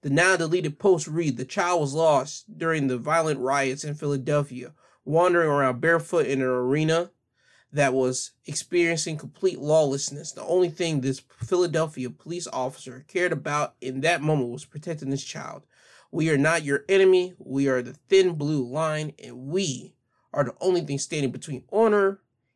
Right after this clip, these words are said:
and anarchy." The post was shared at least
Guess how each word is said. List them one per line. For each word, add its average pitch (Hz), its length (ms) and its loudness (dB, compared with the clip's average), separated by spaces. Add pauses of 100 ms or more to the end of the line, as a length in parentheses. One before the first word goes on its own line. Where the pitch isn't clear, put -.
(100)
and 135 260 -2
anarchy." 147 720 -4 (320)
The - 100 -16
post 202 420 2
was 139 120 -4
shared 160 400 -2 (140)
at 139 260 -4
least 185 400 -2